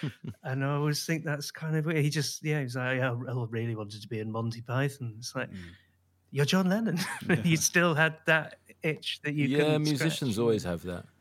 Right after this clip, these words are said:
Speaker 3: And, and comedians wanna
Speaker 2: Mm.
Speaker 3: be rock stars, you know. We, we all just want what, what we don't have. And, and, and we see, we, we feel like the grass is greener on, on, on the other side. Whereas, like,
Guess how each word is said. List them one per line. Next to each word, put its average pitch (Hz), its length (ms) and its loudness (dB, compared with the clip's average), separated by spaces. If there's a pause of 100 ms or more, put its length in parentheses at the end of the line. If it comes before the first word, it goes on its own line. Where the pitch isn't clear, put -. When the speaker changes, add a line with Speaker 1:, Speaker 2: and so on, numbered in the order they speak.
Speaker 3:
And, 107 200 -2
and 117 280 -6
comedians 113 520 -2
wanna 98 200 -2
Speaker 2:
Mm. - 20 -8
Speaker 3:
be 87 80 -6
rock 90 260 -6
stars, - 400 -10
you - 60 -12
know. 82 140 -12 (360)
We, 110 200 0
we 110 260 -2
all 123 220 2
just 90 240 -10
want 95 260 -6
what, 87 240 -12
what 90 220 -8
we 92 80 -8
don't 95 260 -2
have. 85 420 -6
And, 98 160 -4
and, 104 240 -4
and 110 200 -4
we 110 100 0
see, 117 800 -2 (340)
we, 113 240 2
we 113 220 0
feel 127 400 6
like 104 220 2
the 98 80 -4
grass 101 420 0
is 82 100 -8
greener 98 460 -2 (440)
on, 98 120 -2
on, 101 220 -6
on 98 200 0
the 95 100 2
other 90 200 -2
side. 80 560 -6
Whereas, 85 360 -6
like, 90 280 -4